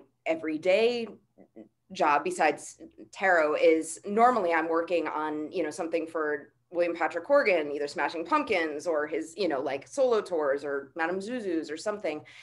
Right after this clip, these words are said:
And I mean, he's completely into i-, these intersections as well. So we'll be talking and there'll be intersections happening. And it's creating this larger narrative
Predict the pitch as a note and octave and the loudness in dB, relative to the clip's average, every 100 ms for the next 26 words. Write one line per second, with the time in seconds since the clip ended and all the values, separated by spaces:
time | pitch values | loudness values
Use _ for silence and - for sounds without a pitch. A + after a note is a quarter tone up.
0 | - - - G3 F#3+ F3+ F3 B3 B3 - | -20 -20 -2 2 4 4 2 0 0 -2
1 | G#3+ F#3 F#3+ F3 E3 D#3 D3+ D3 D#3+ D3 | -6 -2 -2 0 0 0 -4 -4 -4 -2
2 | D3 - C4 B3 A3 G3+ G3+ A3+ G#3 F#3 | -2 -4 -8 -10 -4 -2 0 0 2 0
3 | - E3 - D#3+ D#3+ D#3+ D#3 G3 E3+ F#2+ | 2 2 0 -6 -2 -2 2 4 4 2
4 | - G#3+ F3+ G#3+ C4 A3+ - B2 B2 C#3+ | -2 -2 4 6 6 4 -4 -4 -4 -6
5 | C#3 D3 G#3 A3+ A3 - E3 D#3+ D#3+ C3 | -8 2 4 4 0 -4 -4 -2 -4 -4
6 | B2+ - C3 B2+ A#2 B2 A2 F2 - - | -4 -8 -10 -6 -6 -6 -10 -12 -16 -20
7 | - - - - G3+ F#3 F#3 F#3 F#3 F#3 | -20 -20 -16 0 4 6 6 4 0 -4
8 | - - G#3 G3 - - A3 G3 G3 A3 | -6 4 4 4 -8 -4 0 4 6 6
9 | F#3 D#3+ E3 E3+ D#3+ D#3 D#3+ F3 E3 D#3+ | 6 4 2 0 0 4 6 6 4 0
10 | D3 C3 B2+ _ _ _ _ D#3+ F3 F3+ | 0 -2 -4 _ _ _ _ -2 4 6
11 | F#3+ E3 D3+ C#3+ | 8 6 4 0